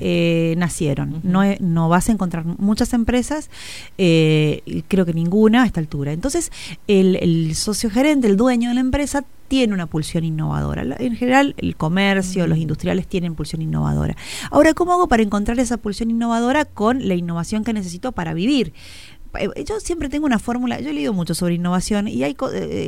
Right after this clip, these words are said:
Speaker 1: eh, f-, mm, definiciones súper complicadas sobre la innovación, pero a mí me gusta una que hice yo que es muy sencillita. Innovar es aprender a transformar aquellas cosas que me van a permitir sobrevivir o vivir un poquito mejor, ¿no?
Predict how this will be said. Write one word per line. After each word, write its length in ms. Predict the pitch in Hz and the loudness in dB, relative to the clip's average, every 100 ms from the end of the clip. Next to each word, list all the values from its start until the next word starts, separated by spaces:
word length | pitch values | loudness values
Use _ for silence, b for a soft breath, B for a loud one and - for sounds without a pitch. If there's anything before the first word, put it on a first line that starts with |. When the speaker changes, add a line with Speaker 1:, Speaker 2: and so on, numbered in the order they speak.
| 202 | -6
Speaker 1:
eh, 40 | |
f-, 120 | 196 220 - - - - | -8 -16 -18 -20 -20 -14
mm, 540 | - 202 208 190 208 | -10 -8 -8 -8 -8
definiciones 480 | 196 196 202 247 247 | -6 -6 -4 -2 -4
súper 200 | - - | -4 -6
complicadas 500 | 185 165 165 156 156 | -6 -6 -6 -6 -6
sobre 120 | 156 | -6
la 80 | 165 | -6
innovación, 380 | 165 170 165 202 | -6 -8 -8 -8
pero 220 | 233 247 233 - | -8 -8 -10 -6
a 20 | |
mí 60 | 277 | -4
me 80 | 294 | -4
gusta 220 | 262 269 | -4 -4
una 120 | 247 | -4
que 60 | 202 | -6
hice 240 | 196 196 | -8 -8
yo 140 | 226 | -8
que 80 | 233 | -8
es 40 | 202 | -6
muy 140 | 226 | -4
sencillita. 640 | 196 160 160 147 139 143 - B B B B B | -6 -8 -10 -10 -12 -14 -16 B B B B B
Innovar 600 | 311 349 359 403 415 - | -4 -2 -2 2 2 0
es 380 | - 165 147 - - | -2 -2 -2 -8 0
aprender 720 | 269 262 294 277 285 339 427 - - b b b b - | 2 2 0 -2 0 0 0 -4 -18 b b b b -2
a 100 | 254 | -2
transformar 600 | 254 254 233 233 196 190 | 0 -2 -2 -2 0 -2
aquellas 340 | 220 349 359 | -4 -6 -6
cosas 340 | - 359 370 311 | -6 -8 -6 -6
que 120 | 226 | -6
me 120 | 208 | -4
van 180 | 214 214 | -2 -2
a 180 | 214 - - - - | -4 -8 -20 -20 -6
permitir 480 | 190 202 190 165 170 | -2 -2 -4 -6 -2
sobrevivir 720 | - 466 440 320 285 370 440 | 0 2 2 2 2 2 2
o 60 | |
vivir 220 | 277 262 285 | 0 -2 -2
un 120 | 233 | -4
poquito 260 | 196 190 | -6 -8
mejor, 380 | 160 143 - - - - - | -10 -10 -12 -14 -16 -20 -18
¿no? 140 | - | -12